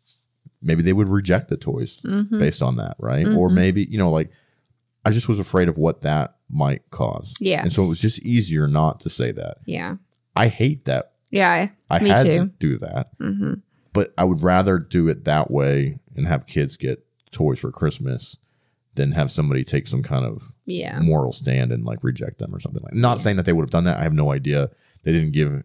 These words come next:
Speaker 1: any inclination that they would. So I'm not
Speaker 2: We're just so used to people
Speaker 1: we're just
Speaker 2: judging.
Speaker 1: so used
Speaker 2: Yeah.
Speaker 1: to it that that's the decision that we made. And I think us and the owners of the club were kinda on the same page about that. Um, but I really do think that that's unfortunate.
Speaker 2: Yeah,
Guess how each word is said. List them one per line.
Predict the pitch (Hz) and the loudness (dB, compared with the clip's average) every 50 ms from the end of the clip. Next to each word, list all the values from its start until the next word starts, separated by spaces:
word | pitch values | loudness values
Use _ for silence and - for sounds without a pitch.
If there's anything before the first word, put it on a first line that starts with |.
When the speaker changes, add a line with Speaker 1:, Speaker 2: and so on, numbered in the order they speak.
| - - | -6 -2
Speaker 1:
any | - 78 76 76 | 0 2 2 2
inclination | 73 71 - - 71 82 92 113 113 - 101 | 2 0 -2 -2 0 2 2 2 2 2 0
that | 101 95 - | 0 0 0
they | 92 | 0
would. | 87 82 85 87 85 78 | 2 4 4 4 2 2
So | 139 - - 175 | 0 0 0 2
I'm | 185 | 2
not | 214 - | 4 4
Speaker 2:
We're | 311 302 | 4 4
just | 247 339 - - | 2 0 0 2
so | - 277 | 2 2
used | 240 240 208 220 233 233 - | 2 2 2 0 -2 0 0
to | 233 | -2
people | 202 - 233 202 180 | 0 2 2 4 4
Speaker 1:
we're | 185 - 175 | 4 4 4
just | 120 120 | 4 4
Speaker 2:
judging. | 190 180 - - 113 110 - 110 110 110 110 | 4 4 4 4 6 6 6 6 6 6 4
Speaker 1:
so | |
used | 110 - 104 104 | 4 2 2 0
Speaker 2:
Yeah. | - - 127 - | 0 0 0 2
Speaker 1:
to | 76 76 | 2 2
it | 76 71 - - | 2 0 -2 -2
that | - 73 71 73 64 - - - _ _ _ _ _ _ _ _ _ _ _ | 0 0 0 0 0 -2 -6 -14 _ _ _ _ _ _ _ _ _ _ _
that's | - 82 80 78 69 - - | -4 0 0 0 0 -2 -2
the | 76 69 | -2 -4
decision | 60 - 73 73 - 76 71 69 71 64 | -2 -2 -4 -4 -2 -2 -2 0 -2 -2
that | 64 64 107 | -2 -2 -2
we | - | -4
made. | - 117 117 123 - 135 | -4 -4 -2 -2 -2 -2
And | 135 131 131 127 - | -2 -2 -4 -4 -2
I | - | 0
think | 101 113 - - _ _ - _ _ _ | 0 0 -2 -4 _ _ -20 _ _ _
us | - 82 85 - | -2 -2 0 0
and | - 73 71 | -2 0 0
the | 73 76 | 2 2
owners | 73 71 71 67 | 2 2 0 -2
of | 67 | -4
the | 65 - | -6 -2
club | - 76 76 73 71 | -2 0 0 0 -2
were | 71 | -4
kinda | - 73 67 | -4 -2 -2
on | 67 | -2
the | 65 64 | -2 -4
same | 64 - 67 65 | -4 -4 -6 -2
page | 67 80 87 85 | 0 0 0 2
about | 82 78 73 65 | 2 0 0 0
that. | 62 69 69 67 62 - - _ _ _ _ _ _ _ _ - | -2 -2 -2 -4 -4 -8 -14 _ _ _ _ _ _ _ _ -4
Um, | 76 71 67 64 64 64 - - _ _ | -2 -2 0 0 -2 -4 -6 -10 _ _
but | - 110 107 | 2 2 2
I | |
really | 104 101 104 113 120 110 95 | 4 2 2 2 2 2 2
do | 92 90 | 2 0
think | - 82 76 67 | 0 0 -2 -2
that | 65 | -2
that's | - 67 - - | -2 -2 -2 -4
unfortunate. | 60 - - - - - - 139 131 - - _ _ | -6 -6 -6 -8 -8 -10 -12 -14 -14 -16 -18 _ _
Speaker 2:
Yeah, | - 220 220 - - - | -6 -4 -2 -2 -4 -6